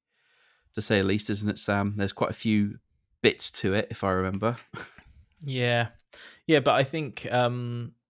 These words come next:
Speaker 2: that is more of an advanced, I'll call it
Speaker 1: Private
Speaker 2: an
Speaker 1: endpoint, yeah.
Speaker 2: advanced, um, scenario, if that makes sense,
Speaker 1: Yeah.
Speaker 2: right? Because that's like, um, but bec-, because we're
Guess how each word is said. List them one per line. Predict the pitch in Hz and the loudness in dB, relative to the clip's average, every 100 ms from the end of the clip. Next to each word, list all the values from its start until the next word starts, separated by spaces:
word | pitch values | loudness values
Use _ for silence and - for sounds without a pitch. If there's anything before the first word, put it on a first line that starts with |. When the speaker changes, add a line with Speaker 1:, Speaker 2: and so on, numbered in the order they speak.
| _ | _
Speaker 2:
that | 120 120 127 - | -8 2 2 2
is | 123 120 - | -2 -4 -4
more | 120 120 117 | -2 0 0
of | 113 | 0
an | 117 | -2
advanced, | 117 107 107 107 120 117 113 113 - - - - _ _ _ _ _ _ _ _ _ _ _ _ | -2 -4 -8 -4 0 2 0 -6 -12 -12 -12 -14 _ _ _ _ _ _ _ _ _ _ _ _
I'll | 131 | -6
call | - 180 | 2 6
it | |
Speaker 1:
Private | 95 151 | 6 6
Speaker 2:
an | 147 | 2
Speaker 1:
endpoint, | 131 | 2
yeah. | 139 | 0
Speaker 2:
advanced, | 107 85 101 - _ | 2 -2 -4 -10 _
um, | 123 127 123 123 120 120 _ _ _ _ _ _ _ _ - _ | -2 0 -2 -4 -6 -10 _ _ _ _ _ _ _ _ -20 _
scenario, | - - 127 117 107 104 90 - _ _ | -12 -2 2 4 2 -2 -6 -10 _ _
if | - | -8
that | 110 - | -8 -8
makes | - - | -14 -12
sense, | - - 117 | -10 -10 -14
Speaker 1:
Yeah. | |
Speaker 2:
right? | 90 - | -16 -16
Because | 117 120 | -8 -4
that's | 123 120 - - | -2 -2 -4 -6
like, | 120 101 - _ _ _ _ _ | -4 -4 -10 _ _ _ _ _
um, | 117 113 113 113 113 _ _ _ _ _ _ _ _ - 120 | -4 -2 -2 -6 -10 _ _ _ _ _ _ _ _ -16 -4
but | 127 120 - _ _ _ _ | 2 2 0 _ _ _ _
bec-, | 120 - | -12 -10
because | - 117 123 117 | -8 -4 -4 0
we're | 120 117 | 0 0